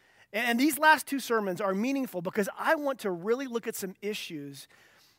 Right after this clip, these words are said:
that have arisen in twenty twenty, and that will be vital as you go into twenty twenty-one. You see, there, there's some things I want us to leave in twenty twenty. And there's also some things I want you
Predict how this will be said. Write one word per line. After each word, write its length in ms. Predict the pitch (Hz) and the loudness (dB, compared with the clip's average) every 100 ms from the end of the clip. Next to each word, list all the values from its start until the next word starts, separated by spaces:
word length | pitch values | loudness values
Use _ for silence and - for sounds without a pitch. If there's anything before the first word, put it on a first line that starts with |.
| _ | _
that 140 | 190 185 | -2 4
have 180 | 196 | 4
arisen 600 | 196 185 233 196 156 135 131 - _ _ _ _ _ _ - | 4 4 2 2 -4 -8 -12 -18 _ _ _ _ _ _ -12
in 100 | 160 | -10
twenty 240 | 180 185 | -4 -4
twenty, 420 | 170 175 170 147 208 | -4 -4 -6 -4 2
and 180 | 202 202 | 4 6
that 140 | 220 | 4
will 100 | 196 | 0
be 160 | 175 160 | -4 -6
vital 720 | 165 233 269 294 156 127 - _ _ _ | -2 2 4 2 -2 -8 -18 _ _ _
as 220 | 170 165 185 | -4 -4 -4
you 80 | |
go 220 | 190 202 185 | -2 0 0
into 160 | 170 | -2
twenty 280 | 151 160 156 | -6 -8 -10
twenty-one. 600 | - 143 131 131 127 143 _ - - - - | -10 -14 -14 -14 -16 -18 _ -20 -20 -10 -4
You 60 | |
see, 200 | 214 254 - - | 0 0 -2 -6
there, 240 | 220 285 | -2 2
there's 180 | 277 302 | 2 2
some 180 | 320 269 | 0 0
things 480 | - 202 269 - - _ _ _ _ _ _ _ - | 2 0 0 -8 -14 _ _ _ _ _ _ _ 2
I 100 | 202 | 4
want 220 | 214 226 | 4 0
us 100 | 214 | -2
to 180 | - 196 | -2 -4
leave 520 | 170 185 185 147 127 - _ _ _ _ _ _ _ - | -2 -2 -2 -6 -10 -20 _ _ _ _ _ _ _ -12
in 100 | 165 | -10
twenty 300 | - 165 151 | -8 -8 -8
twenty. 400 | - 143 - 160 _ _ _ _ _ _ _ _ _ 202 | -10 -16 -18 -20 _ _ _ _ _ _ _ _ _ -2
And 120 | 226 | 0
there's 120 | 233 | 2
also 260 | 277 294 302 | 0 0 -4
some 160 | 240 | 0
things 280 | 240 233 185 - - | 2 2 0 -8 -4
I 100 | 185 | -2
want 260 | 220 240 214 | 0 -2 -2
you 260 | 214 214 | -4 -4